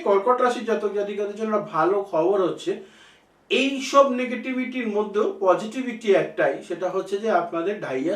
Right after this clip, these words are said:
শেষ হতে চলেছে, ফলে ঢাইয়া শেষ হবে মার্চ মাস নাগাদ, তার একটা আভাস কিন্তু already আপনারা পেতে শুরু করেছেন, এ একটা ভালো জিনিস। তার পাশাপাশি এই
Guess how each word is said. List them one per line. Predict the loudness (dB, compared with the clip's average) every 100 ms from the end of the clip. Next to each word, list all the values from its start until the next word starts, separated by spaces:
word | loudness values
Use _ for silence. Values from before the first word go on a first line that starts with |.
| -4
শেষ | -10 -12
হতে | -16 -18
চলেছে, | -20 -20 -20 _ _ _ _ -2
ফলে | 0 2
ঢাইয়া | 2 4 4 4
শেষ | 0 -2
হবে | -2 -2
মার্চ | -2 -2 0
মাস | -2 -2
নাগাদ, | -6 -6 -6 0
তার | 2 2
একটা | 0 2 2
আভাস | 4 0 -2
কিন্তু | -8 -8 -2 0
already | 2 2 2 -2
আপনারা | -2 -4 -2
পেতে | -2 -4
শুরু | -8 -6 -4
করেছেন, | -2 -2 -6 -8 -18 -6
এ | -6
একটা | -2 -4 -4
ভালো | 0 0 0
জিনিস। | -4 -6 -10 -18 _ _ _ 4
তার | 6 8
পাশাপাশি | 6 4 2 2 0 -4 -10 -4 0
এই | 0